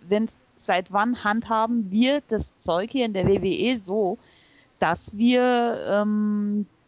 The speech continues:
den Leuten ihre Gedanken verbieten und den Gedanken laut auszusprechen? Das geht mal gar nicht. Setzt C M Punk wieder ein, ich will das Match gegen ihn und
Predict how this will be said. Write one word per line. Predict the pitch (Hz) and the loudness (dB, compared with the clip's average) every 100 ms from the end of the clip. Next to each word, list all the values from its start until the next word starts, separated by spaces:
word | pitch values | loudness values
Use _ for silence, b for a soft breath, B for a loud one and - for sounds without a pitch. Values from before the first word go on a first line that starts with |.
| - | 0
den | 214 | 0
Leuten | 202 185 180 - 240 233 233 233 - | 2 4 2 2 4 6 4 2 0
ihre | 240 220 | 0 0
Gedanken | 185 190 185 165 - 247 | 0 -2 -2 -4 -6 -6
verbieten | 247 226 240 233 247 | -4 -2 -2 0 2
und | 233 202 | 2 2
den | 190 | 0
Gedanken | 208 180 180 202 | 0 -2 -4 -2
laut | 190 175 | 0 0
auszusprechen? | - 247 - 254 - - 185 190 | -4 -6 -8 -14 -8 -4 -2 0
Das | 175 - | -2 0
geht | 214 214 | -2 0
mal | 208 | 0
gar | 196 202 220 | 2 0 2
nicht. | 220 175 b b b b _ | 0 -4 b b b b _
Setzt | - 208 - - | -2 -2 -2 -4
C | 247 | -2
M | 226 226 | 0 0
Punk | 214 214 | -2 -2
wieder | 202 202 - | 0 0 2
ein, | 196 262 | 2 0
ich | 233 - | 0 0
will | 208 233 | 0 0
das | 247 - | -2 0
Match | 226 240 - | 2 0 -2
gegen | - 262 269 | -2 0 0
ihn | 254 294 339 - b b b b b _ _ | 0 0 -2 -8 b b b b b _ _
und | 208 220 220 | 2 4 2